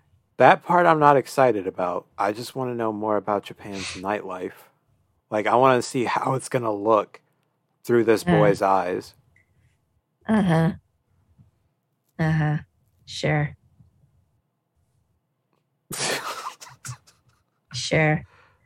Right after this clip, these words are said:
Speaker 2: That's what they said about Sword Art Online. It's, "I'm here for the storyline."
Speaker 1: No, but seriously, like, they animate the shit out of this city. You don't understand.
Speaker 2: Okay, okay. I'll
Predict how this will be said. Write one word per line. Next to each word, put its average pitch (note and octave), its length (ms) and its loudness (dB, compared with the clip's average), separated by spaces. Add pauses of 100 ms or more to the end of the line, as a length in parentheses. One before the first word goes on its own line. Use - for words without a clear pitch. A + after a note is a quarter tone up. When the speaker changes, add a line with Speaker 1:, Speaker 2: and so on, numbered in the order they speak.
(140)
Speaker 2:
That's E3 220 0
what F3 120 0
they E3+ 120 4
said E3+ 280 2
about E3 300 2
Sword E3 340 4
Art E3 280 4
Online. E3 800 0
It's, - 400 -2
"I'm B3 180 2
here C#4+ 200 4
for D#4+ 180 0
the D#4+ 120 2
storyline." A#3 1300 4 (1700)
Speaker 1:
No, G3 180 12
but D3+ 140 8
seriously, F#3 460 6
like, B2+ 160 4
they C#3+ 140 4
animate D#3 480 4
the C3+ 100 4
shit E3 320 6
out C#3+ 140 4
of C3 80 4
this C3 180 4
city. D3+ 280 0
You A2+ 160 2
don't D3 160 6
understand. B2 760 0 (880)
Speaker 2:
Okay, D#3 440 -2
okay. C#3+ 480 -2
I'll E3 400 2